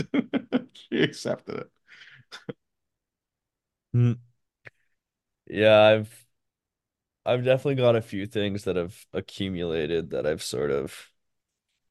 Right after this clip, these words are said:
Speaker 2: had to, uh, you know, get ba-, get, get ready for backlog, but it's been, uh, it's been good. It's been good to be back.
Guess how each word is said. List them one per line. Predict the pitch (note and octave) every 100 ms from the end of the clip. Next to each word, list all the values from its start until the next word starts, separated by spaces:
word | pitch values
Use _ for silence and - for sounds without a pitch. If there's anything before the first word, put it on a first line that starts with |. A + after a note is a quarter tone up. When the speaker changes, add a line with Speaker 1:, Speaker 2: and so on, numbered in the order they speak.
| _ _ _ _ _ _ _ _ _ -
Speaker 2:
had | B2+ A#2 A2+
to, | - B2+ A#2
uh, | A2 G#2 G2 A2 _ _ _ _ _ _ _ _ _ _ _ _ _ _ _ _ _ -
you | A2+ G#2
know, | E2 D#2 - _ _ _ _ _ _ _ _ _ A#2
get | C3+ C3
ba-, | A#2 C3
get, | A#2+ C#3+ C3 A#2+ -
get | B2 C#3+ A2
ready | A#2+ A#2+ A#2+
for | B2+
backlog, | G#2 F#2+ G#2+ - G#2 F#2 F#2 A#2
but | F2+ D#2 - _ _ _ _ _ _ _ _ _ _ _ _ _ _ _ _ _ _ -
it's | -
been, | - D#3 D#3+
uh, | D3+ C#3+ C3
it's | A2 -
been | E3 D3+
good. | E3 D3+ A2+ _ _ -
It's | B2
been | - C3+
good | C3+ B2+
to | B2
be | A#2
back. | G2+ F2 A#2+